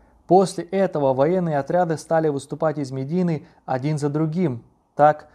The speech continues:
например, в Шавале в поход был отправлен Убайда бин аль-Харис во главе отряда из шестидесяти мухаджиров, который в районе Бутан-Рабик встретил Абу Суфьяна с отрядом из двести человек. Они обстреляли друг друга из луков,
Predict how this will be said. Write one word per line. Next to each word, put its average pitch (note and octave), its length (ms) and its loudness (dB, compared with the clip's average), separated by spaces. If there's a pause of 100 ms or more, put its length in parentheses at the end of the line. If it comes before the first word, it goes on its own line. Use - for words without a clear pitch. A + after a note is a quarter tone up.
(200)
например, D3 580 -4 (220)
в - 80 -20
Шавале D#3 420 2
в C#3+ 60 -10
поход E3 360 -4
был E3+ 180 -2
отправлен D#3+ 580 -2
Убайда D3+ 480 2
бин D#3 220 -4
аль-Харис D#3 580 -2 (380)
во C3+ 140 -2
главе D3 280 0
отряда E3+ 460 0 (120)
из D#3 140 -6
шестидесяти E3 680 -6
мухаджиров, D#3+ 680 -2 (360)
который C#3+ 380 -2
в C3 60 -2
районе C#3+ 340 0
Бутан-Рабик D3 840 0 (240)
встретил D3 480 -4
Абу D3 220 -2
Суфьяна E3+ 760 -2
с - 100 -12
отрядом F#3 440 0
из E3+ 140 -2
двести C#3+ 380 -4
человек. C#3+ 500 0 (480)
Они E3+ 300 0
обстреляли D#3 600 0
друг C#3+ 220 -4
друга D3 260 -2
из B2 120 -4
луков, E3+ 380 0